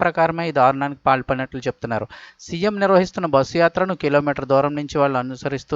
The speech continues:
వచ్చినట్లు, అనుకరిస్తూ వచ్చినట్లు సమాచారం. ఈ ఘటన గం-, ఈ ఘటన స్కూల్ గంగానమ్మ గుడి మధ్య ఉన్న గోడ ప్రాంతంలో ఓ చెట్టు మాటు నుంచి రాయి విసిరినట్లు పోలీసులు ప్రాథమిక అంచనా వేశారు.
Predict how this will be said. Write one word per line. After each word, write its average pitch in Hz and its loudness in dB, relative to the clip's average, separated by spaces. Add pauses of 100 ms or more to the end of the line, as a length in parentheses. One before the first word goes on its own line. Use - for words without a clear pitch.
(120)
వచ్చినట్లు, 139 -8
అనుకరిస్తూ 131 -6
వచ్చినట్లు 127 -6
సమాచారం. 131 -4 (420)
ఈ 151 -6 (140)
ఘటన 190 2 (400)
గం-, 139 -2 (100)
ఈ 147 -6 (100)
ఘటన 160 -2 (100)
స్కూల్ 165 -2 (120)
గంగానమ్మ 160 -2
గుడి 156 -6 (120)
మధ్య 147 -4
ఉన్న 147 -4 (240)
గోడ 135 4
ప్రాంతంలో 139 -2 (440)
ఓ 160 -2 (140)
చెట్టు 170 0
మాటు 170 0
నుంచి 165 -4
రాయి 147 2
విసిరినట్లు 151 -8
పోలీసులు 139 -2
ప్రాథమిక 143 0
అంచనా 139 -4
వేశారు. 120 -2